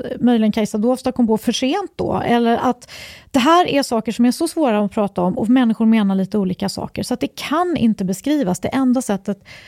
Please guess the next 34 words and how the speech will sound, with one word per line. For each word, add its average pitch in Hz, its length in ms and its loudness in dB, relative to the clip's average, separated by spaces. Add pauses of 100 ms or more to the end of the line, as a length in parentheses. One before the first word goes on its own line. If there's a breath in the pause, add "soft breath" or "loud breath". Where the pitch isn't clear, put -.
(120)
man 233 100 2
kan 233 140 2
göra 220 120 4
det 202 60 -2
på 208 100 -4
att 190 160 -6
gestalta 285 600 -2
det, 175 140 -2
genom 262 460 0
att 233 160 -2
belysa 277 520 0
det 226 80 -2
från 220 160 0
olika 220 300 0
håll. 208 440 0 (320 loud breath)
Och - 280 -2
jag 277 240 2
tror 277 140 -2
att 233 80 -2
det 233 60 -2
är 226 40 2
därför 269 500 0
också 196 260 -2
som 202 160 0
boken 185 340 -2
har, 185 320 0 (420 loud breath)
har 190 400 0
blivit 196 300 0
uppskattad. 240 580 -2
För 208 80 -14
folk 269 240 -2
kan 330 120 -6
tycka 311 280 -4
vissa - 460 -4